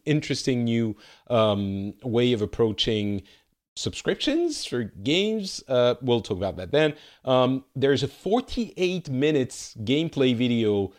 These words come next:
of Cyberpunk twenty seventy-seven we're to-, gonna talk about. Um, there's some news about Anthem. Uh, we're gonna go over what's being released in September. Uh, Nintendo announced their R P G developed by Cygames, a bunch of things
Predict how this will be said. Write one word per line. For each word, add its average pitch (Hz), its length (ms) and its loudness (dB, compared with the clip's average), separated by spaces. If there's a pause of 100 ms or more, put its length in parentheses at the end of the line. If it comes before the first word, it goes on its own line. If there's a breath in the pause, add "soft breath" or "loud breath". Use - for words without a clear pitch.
(140 soft breath)
of 107 360 -2
Cyberpunk 123 880 -2
twenty 113 260 -6
seventy-seven 123 800 -2
we're 147 100 0
to-, 135 220 -2
gonna 135 220 -2
talk 135 180 0
about. 131 320 2 (360 loud breath)
Um, 107 460 2 (100)
there's 110 460 2
some 104 540 0
news 147 520 2
about 107 360 -2
Anthem. 165 640 -2 (320 soft breath)
Uh, 104 380 4 (420)
we're 127 200 -2
gonna 117 160 2
go 117 140 2
over 110 280 2
what's 104 280 -4
being 117 180 -4
released 110 360 -4
in 101 80 -6
September. 156 800 -2 (260 loud breath)
Uh, 110 380 2 (240)
Nintendo 120 480 0
announced 123 340 -2
their 107 280 2
R 104 120 2
P 101 160 -6
G 147 540 -6
developed 101 360 -6
by 98 140 -8
Cygames, 123 520 -4
a 170 40 -4
bunch 233 240 0
of 170 140 0
things 85 400 -8